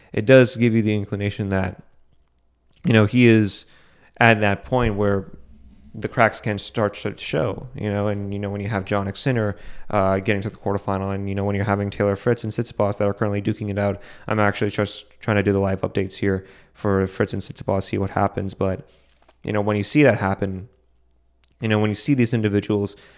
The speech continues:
now progressing to the semifinals, when you see the competition, when you see the parity get more and more competitive, it does give you some type of, of,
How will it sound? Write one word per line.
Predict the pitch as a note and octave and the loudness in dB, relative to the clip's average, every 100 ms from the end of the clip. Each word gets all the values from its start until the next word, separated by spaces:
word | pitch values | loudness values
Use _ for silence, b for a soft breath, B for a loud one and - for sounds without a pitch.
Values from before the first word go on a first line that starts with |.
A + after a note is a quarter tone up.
| b b | b b
now | G#2+ G2+ | 0 2
progressing | G2 A#2 G2+ G#2+ G2+ A2 | 2 -2 0 2 2 0
to | G#2 | -2
the | G2 | -4
semifinals, | - G2 G2 G2 F#2+ F#2+ | -4 -4 -4 -4 -4 -4
when | G2+ | -4
you | G2 | -4
see | - A2+ | -2 -2
the | A2 - | -2 -4
competition, | - G2+ G2+ F#2+ G2 G2 | -4 -4 -2 -4 -4 -6
when | |
you | G2 | -6
see | - | -4
the | G#2+ | -4
parity | - G2+ G2 G2+ F#2 B B B - | -2 0 0 -2 -4 B B B -2
get | A2 G2+ | 0 0
more | G2+ G#2+ A2 G#2+ G#2+ | -2 0 4 4 2
and | G2+ | 0
more | G#2 G#2 G2+ | -2 0 -2
competitive, | - F#2+ C#3 B2 G2+ G2 - B B B | -4 0 2 2 0 -2 -8 B B B
it | A2+ G#2+ G#2 | -4 -2 2
does | A#2 A2+ A2 G#2 | 4 4 2 0
give | A2 G#2 | 0 0
you | G2+ G#2 G#2 G2 | -2 -2 -2 -4
some | - - G#2 G2 F#2+ | -6 -4 -2 -4 -8
type | - - G2 F#2+ G2 | -10 -4 -2 -2 -4
of, | F#2+ F#2+ F#2+ F#2 - _ _ _ _ _ _ _ _ - | -4 -4 -6 -8 -12 _ _ _ _ _ _ _ _ -10
of, | - G#2 F#2+ F#2+ F#2 F#2+ - | -2 0 0 -2 -6 -12 -20